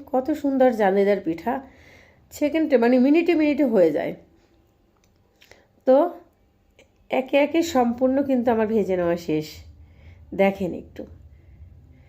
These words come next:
আর এটা হাঁসের মাংস হোক বা গরুর মাংস হোক, একদম জমে যাবে। তো দেখেন আমি এটা হাঁসের মাংসটাকে মটরশুঁটি দিয়ে ভুনা করে রেখেছি, তাই একটু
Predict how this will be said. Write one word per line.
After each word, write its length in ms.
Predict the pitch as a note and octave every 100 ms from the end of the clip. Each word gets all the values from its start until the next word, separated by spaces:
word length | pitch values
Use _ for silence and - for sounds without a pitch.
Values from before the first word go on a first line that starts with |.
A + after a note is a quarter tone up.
| - - - - - - - - -
আর 100 | F#4 G3+
এটা 220 | A#3 A#3+
হাঁসের 380 | C4 B3+ B3 D4+
মাংস 280 | D4+ D#4 D#4
হোক 400 | E4+ F4+ D4 -
বা 220 | F#3+ G3
গরুর 300 | F#3 A3+ B3
মাংস 300 | B3 A#3+ A#3
হোক, 360 | A3 F3+ D3 - - - -
একদম 440 | G#3+ G#3 A3+ A3
জমে 280 | G3+ C4+ -
যাবে। 300 | C4 - F#3+ - - - - - - - - - - - - - -
তো 80 | A#3+
দেখেন 340 | A#3 B3 D4
আমি 220 | C4+ D4+
এটা 300 | D#4+ F4+ G4 F#4+ -
হাঁসের 280 | B3 A#3 C#4
মাংসটাকে 580 | C4 B3 C4 B3+ A#3+ D4+
মটরশুঁটি 600 | B3+ G#3+ D4+ C#4+ D#4 D#4
দিয়ে 320 | C#4 C#4 E4
ভুনা 280 | C#4 G#3+ A3+
করে 240 | A3+ A#3
রেখেছি, 360 | A#3 A#3 C4 E4+
তাই 200 | E4 G#3
একটু 280 | G#3 C#4+